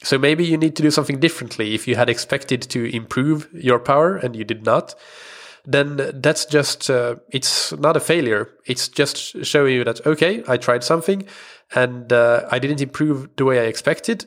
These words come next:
So now I know that. I have, uh, tried that method. Let's try another method. What might be the other thing that I can do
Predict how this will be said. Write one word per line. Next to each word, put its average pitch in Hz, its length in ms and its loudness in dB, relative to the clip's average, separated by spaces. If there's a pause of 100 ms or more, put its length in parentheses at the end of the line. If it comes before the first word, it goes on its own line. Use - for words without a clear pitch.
So 117 600 2
now 127 240 4
I 117 80 0
know 123 240 2
that. 196 420 0 (120)
I 117 160 4
have, 107 420 0
uh, 104 260 -2
tried 113 380 0
that 127 200 2
method. 156 280 2
Let's 139 280 -2
try 156 200 4
another 160 260 4
method. - 360 -4 (100)
What 123 480 0
might 123 360 0
be 120 300 -8 (400)
the 127 220 2
other 151 140 4
thing 127 180 0
that 113 100 4
I 110 100 4
can 110 220 -4
do 107 300 -4